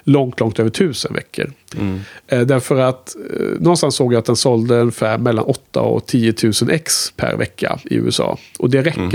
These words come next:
Speaker 1: för att komma in på topp tvåhundra då.
Speaker 2: Fortfarande alltså?
Speaker 1: Ja.
Speaker 2: Mhm.
Speaker 1: Och det är på C D-versionen.
Speaker 2: Mm.
Speaker 1: Så att
Speaker 2: Mm.
Speaker 1: det visade sig att det fanns inte någon jätteenkel siffra som var den, den enda rätta. Men,
Speaker 2: Mm.
Speaker 1: men däremot så veckor i rad tror jag var tre-, sjuhundratrettiosex, om jag nu
Speaker 2: Mm.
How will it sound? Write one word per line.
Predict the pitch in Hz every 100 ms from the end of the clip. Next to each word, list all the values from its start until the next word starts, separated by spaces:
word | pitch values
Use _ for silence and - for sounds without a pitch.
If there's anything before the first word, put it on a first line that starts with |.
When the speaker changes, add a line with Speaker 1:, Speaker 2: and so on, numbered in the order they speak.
| 117
Speaker 1:
för |
att | 131
komma | 127 110
in | 101
på | 107
topp | - 104 -
tvåhundra | - 107 156 151
då. | -
Speaker 2:
Fortfarande | 135 - 117 123
alltså? | 107 107 -
Speaker 1:
Ja. | 147 - - -
Speaker 2:
Mhm. | 101 87 107 107
Speaker 1:
Och | - 131
det | 127
är | 160
på | 156 131
C | 135 110
D-versionen. | 113 113 123 _ - 98 104 120 151 -
Speaker 2:
Mm. | - - -
Speaker 1:
Så | - 170
att | 160
Speaker 2:
Mm. | 87 104 - _
Speaker 1:
det | 190
visade | 214 160
sig | 151
att | 151
det | 151
fanns | 165 175 160
inte | 170 -
någon | 131 131
jätteenkel | 139 - 127 127 131 131
siffra | 147 - - 123
som | 123 127
var | 120
den, | 120 120 120 -
den | 120
enda | 123 120 120 117 117
rätta. | 127 - - - -
Men, | 123 123
Speaker 2:
Mm. | 127 92
Speaker 1:
men | 135
däremot | 143 131 120
så | - - 117 120 - 330 302 - 262
veckor | 170 131 - 127
i |
rad | 127 143 123 117
tror | 123
jag | 110
var |
tre-, | 110 131 120
sjuhundratrettiosex, | - - 123 - 120 113 123 -
om | 117 117
jag | 113
nu | 117 117 110 - -
Speaker 2:
Mm. | 107 98